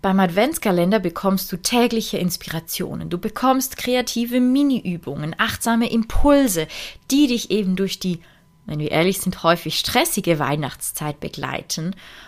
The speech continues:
und alles leicht umzusetzen und, ja,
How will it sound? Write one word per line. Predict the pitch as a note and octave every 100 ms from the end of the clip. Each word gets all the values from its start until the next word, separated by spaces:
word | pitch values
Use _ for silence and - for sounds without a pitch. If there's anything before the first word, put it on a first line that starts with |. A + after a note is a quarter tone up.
| - -
und | G3+ G3+ - _ _
alles | - C4+ C#4+
leicht | G3+ G#3 A3
umzusetzen | A3 A3+ - F#3+ E3 E3+ - F3 D#3+
und, | - E3 D3+ - - - _ - - - _ -
ja, | E4 D3